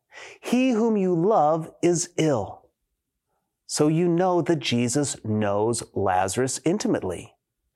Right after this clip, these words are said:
He cares for him. And John's use of "a certain man," it's intentional. He is not the main character of the story.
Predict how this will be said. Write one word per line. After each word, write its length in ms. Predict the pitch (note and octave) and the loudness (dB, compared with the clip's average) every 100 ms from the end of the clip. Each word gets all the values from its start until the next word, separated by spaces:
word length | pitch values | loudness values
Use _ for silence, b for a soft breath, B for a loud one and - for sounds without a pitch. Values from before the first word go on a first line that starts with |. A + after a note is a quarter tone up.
| B B | B B
He 200 | G#3+ G#3 | -2 -2
cares 500 | - F3 G3+ B3+ - | -2 0 0 0 -2
for 160 | B2 | -4
him. 380 | G#2 F#2 D#2 F#2+ _ _ _ B B B B | -2 -4 -8 -14 _ _ _ B B B B
And 280 | C#3+ D#4 C3 | -2 -2 -2
John's 440 | E3+ E3+ F#3 F3 | 0 0 0 -2
use 460 | A#2+ B2+ F3 F3 - B B B | 0 0 -2 -4 -12 B B B
of 240 | B2+ B2 - | 0 0 -4
"a 140 | B2+ | -2
certain 440 | A#2+ - D3 C#3 G#2+ | -2 0 0 0 -2
man," 460 | G#2 G#2+ D#3 E3+ - _ _ | -2 -2 -4 -6 -12 _ _
it's 200 | C3 B2 | -4 -2
intentional. 840 | B2+ A#2+ G#2+ - A2 G2+ G2 E2+ - _ _ _ _ b b b | 0 0 -2 -4 -4 -4 -4 -6 -10 _ _ _ _ b b b
He 180 | - G#3 | -4 0
is 220 | D3+ A#2 | 2 2
not 480 | B2+ D3 B2 A2+ - - | 2 2 2 0 -4 -6
the 100 | C3 | -2
main 260 | C3 C3 C3+ | 0 0 0
character 500 | - F#2 F#2 A2+ A2 | 0 -2 -2 -2 -2
of 240 | G#2 F#2 | -2 -2
the 120 | B2 | -2
story. 600 | B2 - D3+ G3 - - | -2 0 0 0 -6 -12